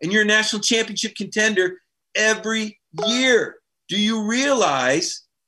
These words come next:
last year was the first time since twenty sixteen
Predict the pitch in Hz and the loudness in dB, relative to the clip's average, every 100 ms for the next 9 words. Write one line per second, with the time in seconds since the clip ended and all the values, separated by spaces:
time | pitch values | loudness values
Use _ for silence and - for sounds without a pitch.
0 | _ 165 220 277 - 226 226 202 190 190 | _ -2 0 0 -2 -2 -2 -4 -6 -2
1 | 233 254 - 233 185 156 156 180 _ _ | 0 0 -2 0 0 0 -2 -8 _ _
2 | _ - 190 180 - 226 247 - 240 - | _ -6 -6 -6 -2 2 2 0 -2 -4
3 | - 233 190 190 | -4 0 0 -2